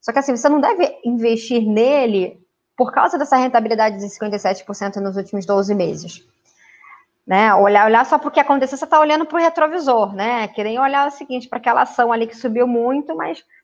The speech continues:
qual que é a perspectiva daqui pra frente? Né? Então, é, a rentabilidade, vocês podem consultar no nosso site, enfim, como eu tô falando, realmente é muito boa. Acho que o ponto principal é entender o seguinte: o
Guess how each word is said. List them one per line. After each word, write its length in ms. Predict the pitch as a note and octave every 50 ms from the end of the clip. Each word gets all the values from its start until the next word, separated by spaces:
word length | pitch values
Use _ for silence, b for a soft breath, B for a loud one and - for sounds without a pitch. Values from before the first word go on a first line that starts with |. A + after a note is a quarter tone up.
| b _ _
qual 140 | - B3 C4+
que 60 | E4
é 20 | D#4+
a 40 |
perspectiva 640 | D#4+ D4 D4+ D4 - C4+ C4 - - - C4+ A#3+ A#3+
daqui 220 | B3+ C4 C4 C4+
pra 180 | C4 - A#3+ B3
frente? 560 | B3 - A3 F#3+ F#3 F3 E3 - - - _ _ _ _ _ _ _
Né? 300 | - F#3 F#3+ F#3+ G3 F#3+
Então, 640 | F#3+ F#3+ - G3+ G#3+ A#3 B3 C4 B3+ B3 A3+ G3+ b b b b b b b -
é, 180 | F#3+ G3 G3
a 100 | D#3+ -
rentabilidade, 600 | G3+ G#3+ A3+ A3+ A#3+ A3+ A#3 A#3 G#3+ G#3+ A3+ C4 -
vocês 120 | C#4+ -
podem 240 | - B3 B3 B3 B3+
consultar 480 | B3+ B3 B3 A#3+ A#3+ A3+ - G#3+ A3
no 40 | A3+
nosso 300 | A3 G#3+ A3 A3 A3 G#3+
site, 560 | - - G3 F#3+ G#3 A3+ B3 B3 B3+ - -
enfim, 460 | G#3+ G#3+ - - F#3+ F#3+ F#3+ F#3+ F#3+ -
como 140 | - G#3 G#3
eu 40 | G#3
tô 60 | G#3+
falando, 400 | - - B3 A#3 G#3+ G#3+ A3+ B3
realmente 320 | B3 B3+ A#3+ A#3 A#3+ A#3
é 40 | C4
muito 180 | B3+ C4 B3+ D4
boa. 300 | B3 A#3+ G#3 F#3 F3 - b b b b b b b _
Acho 100 | - -
que 80 | - A3+
o 40 |
ponto 360 | A3+ - B3 C4 D#4 F4 - C#4+
principal 920 | - C4 C4+ C4 C4+ B3+ A#3 B3+ A#3+ A3 B3+ D#4 D4+ A3 G3+ - _ _ _ _ _ _ _ _
é 80 | - G#3
entender 360 | A3+ A3+ B3 B3 A#3+ A#3+ B3+
o 60 | C#4+
seguinte: 640 | C#4+ - E4+ C#4+ C#4+ C#4 B3 A3+ A3+ - - - _ _ _ _ _ _ _ _ _
o 80 | -